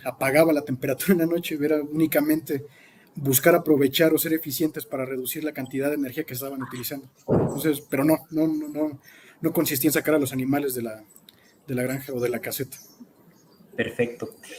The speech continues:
Speaker 2: Oye, Julio, mi última pregunta sería, eh, luego tenemos un panel de productividad, que por cierto,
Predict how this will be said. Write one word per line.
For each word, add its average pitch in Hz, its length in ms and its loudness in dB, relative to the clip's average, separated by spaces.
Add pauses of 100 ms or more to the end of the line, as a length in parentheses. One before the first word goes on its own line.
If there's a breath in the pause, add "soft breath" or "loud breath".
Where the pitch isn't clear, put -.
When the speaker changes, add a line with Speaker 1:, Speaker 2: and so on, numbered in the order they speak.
(280 loud breath)
Speaker 2:
Oye, 147 400 4
Julio, 160 380 8
mi 160 120 6
última 151 300 6
pregunta 156 340 6
sería, 151 600 6
eh, 123 640 4 (160)
luego 165 260 10
tenemos 175 400 8
un 147 100 6
panel 151 280 10
de 156 80 8
productividad, 131 600 6
que 135 100 2
por 120 140 2
cierto, 143 880 6